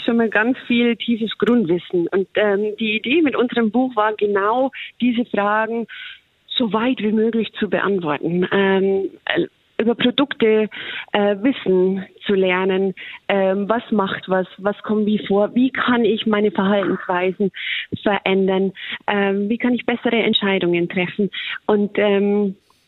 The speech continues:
Essen hat sehr viel mit Emotionen zu tun. Wie fühlt man sich? Ähm, wie geht's einem? Und, ähm, all diese Kleinigkeiten, ähm, haben wir versucht, in dem Buch mit aufzugreifen und zu motivieren, zu inspirieren,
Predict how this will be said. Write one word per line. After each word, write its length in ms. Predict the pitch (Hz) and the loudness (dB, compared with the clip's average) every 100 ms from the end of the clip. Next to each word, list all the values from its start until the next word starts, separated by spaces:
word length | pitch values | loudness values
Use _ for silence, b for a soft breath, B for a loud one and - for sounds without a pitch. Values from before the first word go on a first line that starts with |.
| _ _ - | _ _ -6
Essen 300 | 262 302 285 | -2 0 0
hat 100 | 277 220 | -2 0
sehr 200 | 214 220 | 0 0
viel 260 | 226 202 | 0 2
mit 180 | 196 202 | 2 0
Emotionen 600 | - 202 190 - 196 196 | 0 0 0 -2 0 0
zu 100 | - | -4
tun. 300 | - 196 196 | -4 -2 0
Wie 100 | 185 | 0
fühlt 340 | 196 - 254 220 | -2 0 0 2
man 220 | 202 214 - | 0 -2 -2
sich? 200 | 214 202 - - | -2 -2 -4 -2
Ähm, 480 | 190 185 190 196 190 B B B B _ | 0 2 2 0 -2 B B B B _
wie 120 | - 208 | -2 0
geht's 320 | 262 277 - 190 | 0 0 -2 0
einem? 560 | 214 208 208 208 208 - | 2 2 2 2 0 0
Und, 220 | 220 208 - | -2 -2 0
ähm, 340 | 214 208 208 | 0 0 0
all 180 | 214 240 | 0 -2
diese 420 | - - 285 294 | -2 -2 0 0
Kleinigkeiten, 1120 | 277 226 233 240 208 - 202 208 202 196 208 202 - | -2 0 2 0 -2 -2 0 0 0 0 0 -2 -2
ähm, 580 | 196 190 190 196 190 - - - | -2 0 -2 -4 -8 -10 -10 -2
haben 140 | 214 | 0
wir 100 | 214 | 0
versucht, 360 | 214 202 269 254 | -2 0 0 2
in 80 | 202 | 2
dem 140 | 190 | 2
Buch 160 | 240 285 | 0 2
mit 180 | 208 | 0
aufzugreifen 880 | 185 208 285 - 226 214 240 247 262 - B B - | 0 0 -2 -4 -2 0 0 0 0 -2 B B 0
und 340 | 302 302 302 - | 2 2 2 -2
zu 100 | 220 | 2
motivieren, 580 | 208 240 262 233 233 226 | 2 2 0 0 0 0
zu 100 | 190 - | -2 0
inspirieren, 920 | 294 311 - - 214 208 214 220 220 | 2 2 0 0 0 2 2 2 -2